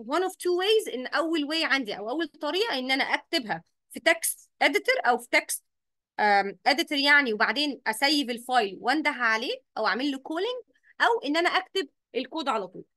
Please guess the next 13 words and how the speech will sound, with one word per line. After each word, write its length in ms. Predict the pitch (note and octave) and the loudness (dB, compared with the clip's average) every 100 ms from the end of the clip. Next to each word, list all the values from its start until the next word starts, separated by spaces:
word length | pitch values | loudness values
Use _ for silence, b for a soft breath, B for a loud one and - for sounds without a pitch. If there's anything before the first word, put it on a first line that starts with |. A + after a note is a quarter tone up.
| - | -8
وبعد 360 | A#3 F4+ G4 F#4 | 2 4 4 2
كده 200 | D#4 D#4 | 0 2
لو 80 | |
عايزه 300 | B3 E4 D4 | 2 2 0
اعمل 320 | C4+ E4 D#4 C4 | 2 2 2 0
بقى 180 | C#4+ - | -2 0
اكزيت 340 | D4 A3 A3+ G#3+ | -4 -4 -6 0
او 100 | A3 | 2
عايزه 360 | B3 C4+ - | 2 2 0
اطلع 280 | D#4 C#4 A3+ | 0 2 2
بقى 240 | C#4 B3+ | 4 0
من 260 | A#3+ C4+ A3 - | 0 -4 -6 -8
اكويت 540 | G#3+ - D4+ C#4 _ | -10 -8 -4 -4 _